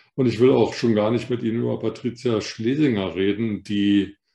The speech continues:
es sich zum Ende ihrer journalistischen Karriere nochmal richtig gut gehen ließ, auf Kosten des Gebührenzahlers. Sondern an Sie eine ganz einfache Frage mit einer Bitte, wie immer, um kurze Antwort. Was ist für Sie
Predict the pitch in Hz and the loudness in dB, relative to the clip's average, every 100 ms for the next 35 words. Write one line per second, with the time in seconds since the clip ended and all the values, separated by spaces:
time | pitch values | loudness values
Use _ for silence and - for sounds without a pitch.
0 | _ _ _ - - 117 - 120 120 120 | _ _ _ -16 -8 -8 -8 -8 -8 -6
1 | 110 123 110 107 95 101 110 107 104 - | -6 -4 -2 -2 -2 -6 -6 -4 -4 -4
2 | 113 110 98 101 104 107 101 95 98 101 | -6 -6 -4 -2 2 2 0 -2 -4 -4
3 | - 98 - 139 131 - 98 92 87 110 | -6 -10 -4 -2 -2 -2 0 0 0 0
4 | 117 - _ - _ - 107 - - 113 | -2 -8 _ -20 _ -6 -6 -4 -2 -2
5 | - 117 104 95 - 95 101 104 104 - | -2 -4 -4 -4 -4 0 2 2 0 -4
6 | 90 98 90 - - _ _ _ - - | -4 -4 -6 -10 -14 _ _ _ -20 -20
7 | _ _ - 131 123 131 131 131 107 120 | _ _ -2 4 6 4 2 0 0 2
8 | 139 165 - _ _ 131 127 127 127 131 | 2 0 -4 _ _ -4 -2 0 -2 -4
9 | 139 123 120 110 110 - 110 127 127 117 | -6 -6 -4 -6 -6 -4 0 2 2 0
10 | - 113 107 113 117 120 110 - - 110 | -2 -4 0 2 4 4 4 0 -8 -6
11 | - 131 120 120 123 101 - 123 120 131 | -4 -2 -2 -2 -4 -8 -4 -4 -2 -6
12 | 113 110 101 92 - 123 - 175 - - | -8 -6 -4 -4 -4 -8 -6 -10 -12 -2
13 | 117 95 104 135 - | 0 0 -2 -4 -4